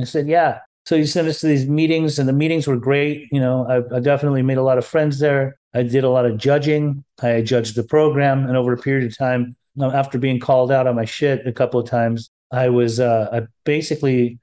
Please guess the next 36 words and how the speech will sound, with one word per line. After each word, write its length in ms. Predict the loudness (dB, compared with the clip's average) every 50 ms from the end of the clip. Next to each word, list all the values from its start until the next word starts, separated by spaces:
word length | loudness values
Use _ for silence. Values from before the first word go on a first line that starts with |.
| _ _ _ 0
got 280 | 2 2 2 2 0
to 120 | 0 0 0
a 100 | 0 0
point 260 | -2 0 0 2 2
where 100 | 2 2
I 40 | 2
thought, 160 | 2 0 0
"You 60 | 2
know 80 | 2 2
what, 140 | 0 0
Pez? 240 | 2 0 0 0 0
You're 80 | -4 -4
thirty-six 560 | -2 0 0 0 0 -2 -2 -4 -4 -2 -2
years 180 | -2 0 0 2
old. 300 | 2 2 2 2 0 -2
You 60 | -4
just 180 | -4 -4 -4
turned 260 | -2 -2 -2 -2 0 2
thirty-six 440 | 2 2 2 0 -2 -4 -6 -6
in 180 | -4 -4 -4 -2
rehab. 440 | 0 0 0 2 2 0 0 -2 -4 -8 _ _ _ _ -2
Nothing's 560 | 2 2 4 4 2 2 2 0 2 2 2
working 360 | 4 4 4 4 2 0 -2 -2
for 180 | 0 0 2
you 160 | 2 2 2
in 80 | 2 2
your 140 | 2 2 2
life. 440 | 0 0 0 -2 -6 -14 -20 -20 _ _ _ _ -4
You 120 | -2 -2
still 400 | -2 -2 0 2 4 4 4 4
lie 500 | 4 2 2 2 2 2 0 0 -2 -8 _ _ _ _ _
like 280 | -2 -2 -2 -2 -2 -2
you 280 | 0 2 2 2 2
were 180 | 2 2 2 2
lying 300 | 2 2 2 0 0 0
before. 520 | 0 0 0 0 2 2 2 2 0 -2